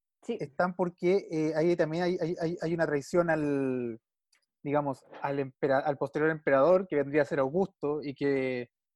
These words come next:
Speaker 2: eh, o-, al parecer Dante le tenía más, más cercanía a Augusto que a Marco Antonio, además que, bueno, Virgilio era más amigo de
Speaker 1: <laughs>
Speaker 2: Augusto, entonces ahí se nota una, una
Speaker 1: Sí,
Speaker 2: cercanía.
Speaker 1: pues dicen, claro, la afinidad.
Speaker 2: En-, entonces la,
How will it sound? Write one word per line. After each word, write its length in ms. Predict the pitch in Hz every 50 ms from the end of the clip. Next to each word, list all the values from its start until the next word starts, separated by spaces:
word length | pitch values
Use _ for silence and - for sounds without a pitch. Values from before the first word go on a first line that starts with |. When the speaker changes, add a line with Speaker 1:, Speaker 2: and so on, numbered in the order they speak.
| _ _ _ _ -
Speaker 2:
eh, 160 | 139 127 143 156
o-, 220 | 143 143 156 147 -
al 140 | 160 151 -
parecer 420 | 196 180 190 - - 165 156 156 151 _ _ _ _ _ _ _ _
Dante 280 | - 156 160 156 156 160
le 60 | 156
tenía 260 | 139 139 143 147 147 143
más, 340 | 147 147 151 151 151 156
más 160 | 156 156 160 156
cercanía 360 | 165 143 - 147 156 185 180
a 20 |
Augusto 440 | 156 143 147 160 165 - - 180 170
que 120 | 160 175
a 140 | 165 165 165
Marco 220 | 160 160 156 - 165
Antonio, 360 | 156 - - 185 180 185 185
además 220 | 175 160 151 147 143
que, 80 | - 156
bueno, 200 | 143 147 139 139
Virgilio 420 | 135 135 135 - - 160 156 160 156
era 120 | 151 147 139
más 140 | - -
amigo 220 | 143 - 143 143 139
de 60 | 135
Speaker 1:
<laughs> 20 |
Speaker 2:
Augusto, 440 | 135 - 180 156 151 - _ - 165
entonces 280 | 156 143 - 143 - -
ahí 120 | 143 135 131
se 100 | 156 143
nota 180 | 143 139 151
una, 380 | 147 147 147 139 139 139 135 - _ _ _ _ _ _ _ _ _
una 140 | - 147 143
Speaker 1:
Sí, 40 | -
Speaker 2:
cercanía. 440 | 143 - - 165 214 208 208 214 196
Speaker 1:
pues 180 | 196 185 196
dicen, 440 | 214 - 220 202 202 196 185 180 175 - _ _
claro, 400 | - 190 185 180 160 147 143 143 _ _ _ _ _ _ _ _ _ _ _ _ _
la 140 | - 170 175
afinidad. 480 | 170 170 - 180 170 170 170 156 143 139 _ _ _ _ _ _
Speaker 2:
En-, 180 | - 170 151 156 _ _ -
entonces 340 | 165 147 - 175 - - 180
la, 160 | 180 180